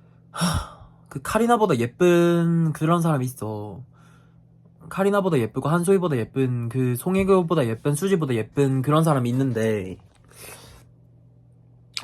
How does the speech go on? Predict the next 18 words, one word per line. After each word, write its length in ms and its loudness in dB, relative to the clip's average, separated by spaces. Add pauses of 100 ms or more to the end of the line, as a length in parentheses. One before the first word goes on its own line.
(280)
그 120 -14
사람한테 420 0
내가 120 -8
맞은 360 0
썰이야, 520 -8 (140)
이거는. 500 -14 (720)
와. 420 -10 (2000)
한 560 -4
키가 500 0
백칠십삼 1400 -4
정도 300 -6
되는데 600 -10 (640)
여자치고 440 0
좀 180 -6
큰 180 -4
키잖아. 420 -6 (960)
근데 200 0
좀 760 -4